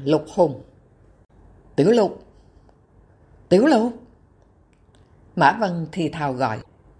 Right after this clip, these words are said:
"Chú mày mò mẫm cái quái gì thế?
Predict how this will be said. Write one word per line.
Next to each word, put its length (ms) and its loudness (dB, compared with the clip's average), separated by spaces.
"Chú 160 0
mày 220 0
mò 320 0
mẫm 240 -2
cái 180 -2
quái 300 2
gì 260 -2
thế? 380 0